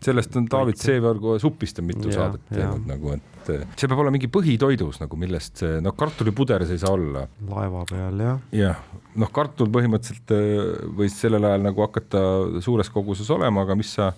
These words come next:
Speaker 1: aga mis veel? Ma, ma ei, ma ei, mannapuder. Kas mannapuder?
Speaker 2: No konservis ei ole kunagi.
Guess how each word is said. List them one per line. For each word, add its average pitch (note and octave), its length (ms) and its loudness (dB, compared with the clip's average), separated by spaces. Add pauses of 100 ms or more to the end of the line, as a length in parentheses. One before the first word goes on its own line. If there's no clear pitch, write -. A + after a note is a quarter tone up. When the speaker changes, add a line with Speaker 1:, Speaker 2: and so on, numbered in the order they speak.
(180)
Speaker 1:
aga F#2 160 -2
mis C3+ 340 0
veel? G#2 220 0
Ma, F#2+ 280 0
ma E2+ 500 -6
ei, F2 260 -16 (100)
ma - 120 -14
ei, - 80 -18 (420)
mannapuder. F2 680 -2 (180)
Kas - 140 -16
mannapuder? G2 260 2
Speaker 2:
No A#2+ 360 2
konservis A2 640 2
ei F#2 100 -2
ole F#2+ 120 -2
kunagi. F#2 380 -4